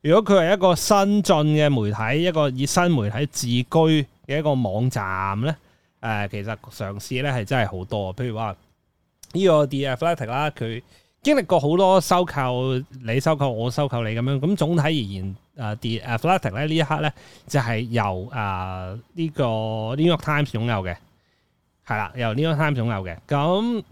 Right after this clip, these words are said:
啊，佢又試過收購其他人啊，click click 咁啦。咁簡而言之咧，呢個 brand 咧，其實咧佢就有另外一個細嘅品牌咧，就叫T-，T four I R L，啊，叫做，啊，in-，I R L即係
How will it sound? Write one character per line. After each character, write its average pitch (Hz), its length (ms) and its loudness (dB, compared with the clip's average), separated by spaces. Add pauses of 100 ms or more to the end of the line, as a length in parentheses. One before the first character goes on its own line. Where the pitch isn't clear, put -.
啊， 120 420 -2
佢 123 200 -4
又 160 100 2
試 147 180 -2
過 147 100 2
收 170 160 2
購 156 120 2
其 92 120 -8
他 120 180 0
人 87 100 -4
啊， 92 80 -6
click 120 180 -6
click 110 180 -6
咁 90 140 -12
啦。 92 180 -8
咁 180 160 -4
簡 202 120 2
而 254 60 4
言 143 200 2
之 180 160 0
咧， 208 100 4
呢 214 140 2
個 175 80 4
brand 170 320 0
咧， 170 160 -2 (720)
其 123 220 0
實 131 120 -2
咧 185 140 2
佢 139 280 2
就 131 140 -4
有 120 280 -4 (140)
另 123 140 -2
外 135 140 -2
一 - 20 -6
個 156 160 -4
細 123 340 -4
嘅 123 180 -4
品 120 200 -4
牌 107 240 -6
咧， 123 40 -4
就 123 120 -2
叫 113 380 -6
T-，T 156 720 -2
four 151 140 2
I 135 200 0
R 131 160 -2
L， 120 220 -4 (540)
啊， 110 180 -2
叫 131 240 -4
做， 98 600 -6
啊 92 500 -4 (260)
，in-，I 160 480 -2
R 180 120 2
L 180 180 2
即 160 120 -2
係 - 40 -6